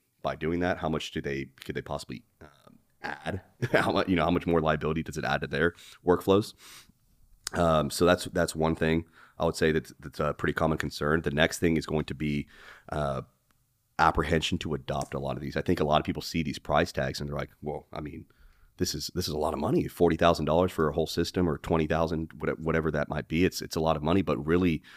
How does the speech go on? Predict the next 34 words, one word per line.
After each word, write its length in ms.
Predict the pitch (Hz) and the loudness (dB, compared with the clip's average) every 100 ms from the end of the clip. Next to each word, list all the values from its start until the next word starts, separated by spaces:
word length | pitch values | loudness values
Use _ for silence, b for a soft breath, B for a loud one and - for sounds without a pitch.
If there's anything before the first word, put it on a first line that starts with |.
| b b b - | b b b -4
it's, 220 | 80 - | -4 0
it's 180 | 80 - | -4 -2
hard 360 | - 90 95 - | 4 6 6 2
for 120 | 101 | 0
people 520 | - - 82 78 85 | 0 -4 -2 -2 -2
to 320 | 78 - 73 71 | -2 -2 -2 -2
conceptualize 720 | - 73 78 - 80 78 78 | -6 -4 -4 -2 0 0 0
the 100 | 80 | -4
R 200 | 71 71 | -2 -2
O 100 | 67 | -4
I. 180 | 69 65 - | -6 -8 -8
So 140 | 71 | -2
that's 180 | 80 - | -2 0
what 160 | 82 71 | -2 0
we, 100 | 85 | 0
you 120 | 87 - - 78 | 0 -2 -14 -10
know, 140 | 71 | -4
we 120 | 78 | 0
really 220 | 78 80 | 2 2
try 120 | 76 78 | 2 0
to 60 | |
go 200 | 71 76 | 0 0
in 80 | 76 | 0
and, 100 | 71 | 0
and 160 | - 73 | -4 -4
show 280 | - 80 82 | 0 0 2
them, 240 | 76 71 _ _ - | -2 -6 _ _ -2
"Look 180 | 85 90 | 0 2
how 60 | |
much 220 | 90 - | 2 0
more 140 | 85 82 | 0 0
productive 420 | 71 73 - 73 | -2 -4 -6 -6
you 140 | 73 | -6
are. 240 | 71 69 | -4 -6